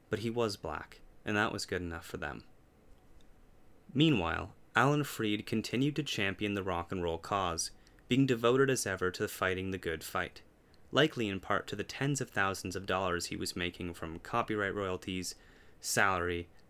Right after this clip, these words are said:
and the gigantic shows he was always putting together. In less than a year, he had more than a dozen rock and roll songs with his name in the fine print, and had made quite an entrance for himself in New York,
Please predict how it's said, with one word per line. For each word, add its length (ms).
and 100
the 40
gigantic 600
shows 380
he 60
was 160
always 220
putting 300
together. 380
In 160
less 200
than 140
a 60
year, 420
he 240
had 80
more 240
than 140
a 40
dozen 560
rock 280
and 100
roll 200
songs 460
with 140
his 160
name 320
in 80
the 60
fine 400
print, 400
and 100
had 140
made 240
quite 300
an 160
entrance 400
for 160
himself 500
in 140
New 40
York, 480